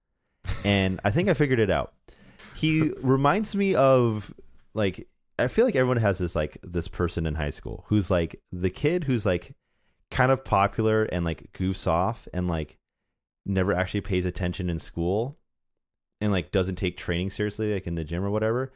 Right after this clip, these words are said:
Speaker 1: and is somehow, like, the best athlete, gets decent grades, and is, like, somehow popular. Don't you think?
Speaker 2: <laughs>
Speaker 1: But he's
Speaker 2: And
Speaker 1: not
Speaker 2: that's,
Speaker 1: popular.
Speaker 2: that's Brad Marchand?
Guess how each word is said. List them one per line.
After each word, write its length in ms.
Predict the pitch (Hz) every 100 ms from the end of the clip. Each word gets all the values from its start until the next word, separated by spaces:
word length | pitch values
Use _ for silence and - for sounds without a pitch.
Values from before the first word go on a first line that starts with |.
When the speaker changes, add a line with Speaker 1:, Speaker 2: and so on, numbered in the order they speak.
| _ _ -
Speaker 1:
and 100 | 120
is 100 | 120
somehow, 380 | - 127 131 135
like, 220 | 113 98
the 180 | 98 92
best 300 | 82 92 92 -
athlete, 580 | 85 85 - 92 87
gets 280 | - 87 -
decent 420 | - 98 92 95
grades, 420 | 87 82 80 82 -
and 160 | 82
is, 200 | 80 71
like, 180 | 69 67 _ _ _ _ _ _ _ _ _ _ -
somehow 300 | 101 92 85
popular. 580 | 78 71 - - - _ _ _ _ _ - - - -
Don't 40 | -
you 60 | 113
think? 340 | 143 190 - - - - _ _ _
Speaker 2:
<laughs> 460 | - 156 - - 110 - - 165 120 98
Speaker 1:
But 100 | 160
he's 80 |
Speaker 2:
And 40 | 175
Speaker 1:
not 120 | 208
Speaker 2:
that's, 80 | 95
Speaker 1:
popular. 340 | 117 95 92
Speaker 2:
that's 240 | 92 101 -
Brad 340 | 95 101 95
Marchand? 560 | 95 95 104 92 104